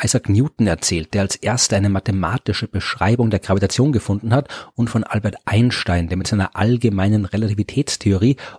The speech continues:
unser Verständnis der Gravitation und des gesamten Universum komplett revolutioniert hat. Aber nur weil wir die Gravitation damit schon sehr gut beschreiben können,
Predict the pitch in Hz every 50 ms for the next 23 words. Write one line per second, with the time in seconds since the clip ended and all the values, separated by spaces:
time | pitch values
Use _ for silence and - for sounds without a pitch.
0 | _ - 131 147 131 131 - - 104 - - - - - 110 143 151 - 139 131
1 | - - 110 104 - - 104 107 113 - 104 92 - - - - 95 113 143 143
2 | - - - - - - - - 104 - - - 92 - - 95 104 117 117 -
3 | - - 104 92 90 82 78 85 110 120 - - 76 - _ - - - - _
4 | - - 90 - _ - 95 92 - 120 - - 95 - 101 104 104 98 95 -
5 | - 98 92 95 117 147 147 - - - - _ - - _ _ _ _ _ _
6 | 95 95 95 90 - - 117 101 98 107 123 160 160 113 90 87 95 131 139 127
7 | 104 98 - - - - 101 101 104 90 - - 131 151 165 127 104 101 135 139
8 | - - 90 - - - 110 - - 117 - - 101 - - - - 127 151 165
9 | 127 - 107 113 151 160